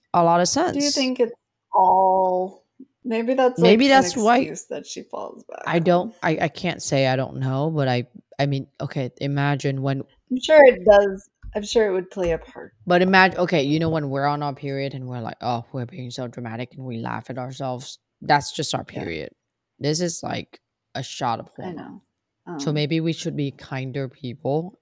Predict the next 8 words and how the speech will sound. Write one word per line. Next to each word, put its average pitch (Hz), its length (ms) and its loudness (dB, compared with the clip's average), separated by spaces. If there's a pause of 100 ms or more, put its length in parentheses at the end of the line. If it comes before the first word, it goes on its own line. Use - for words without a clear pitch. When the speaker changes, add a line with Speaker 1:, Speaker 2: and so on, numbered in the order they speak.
Speaker 1:
and 143 200 -8
be 151 120 -6
more 175 160 -10
empathetic. 180 560 -10 (340)
Speaker 2:
I 240 180 -4
mean, 247 520 -4 (500)
having 233 800 -2
been 196 640 -4